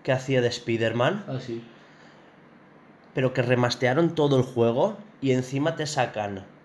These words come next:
Speaker 1: el, el Miles Morales en conjunto. Seis meses después, Ratchet and Clank. Y ahora no te presentan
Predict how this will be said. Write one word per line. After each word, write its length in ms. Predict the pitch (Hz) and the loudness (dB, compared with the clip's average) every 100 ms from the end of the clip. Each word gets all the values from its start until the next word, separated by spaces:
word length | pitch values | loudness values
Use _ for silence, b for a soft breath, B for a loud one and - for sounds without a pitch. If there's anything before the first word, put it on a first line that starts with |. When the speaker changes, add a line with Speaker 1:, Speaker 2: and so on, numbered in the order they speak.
| - - - - | -20 -20 -16 -4
Speaker 1:
el, 500 | 120 113 110 107 - - | -2 -2 -6 -8 -8 -6
el 140 | 117 | -4
Miles 300 | 117 135 139 | -2 -2 0
Morales 640 | 151 139 139 180 208 - - _ _ - - | 2 4 4 2 0 -8 -20 _ _ -16 -6
en 160 | 120 | -6
conjunto. 600 | 110 101 117 113 98 - - - B B B B B | -4 -6 -4 -6 -6 -12 -14 -20 B B B B B
Seis 280 | - - 185 | -4 4 4
meses 260 | 190 151 151 | 6 2 0
después, 420 | 135 - 165 190 - - | -6 2 4 4 2 -6
Ratchet 400 | 139 135 127 123 | -2 0 -2 -4
and 180 | 120 101 | -6 -6
Clank. 260 | 104 104 - - | -6 -8 -12 -4
Y 100 | 151 | 2
ahora 340 | 143 160 220 | 6 6 4
no 220 | 220 160 | 2 0
te 100 | 156 | -2
presentan 580 | 185 185 175 170 160 151 | -2 -2 -4 0 0 -2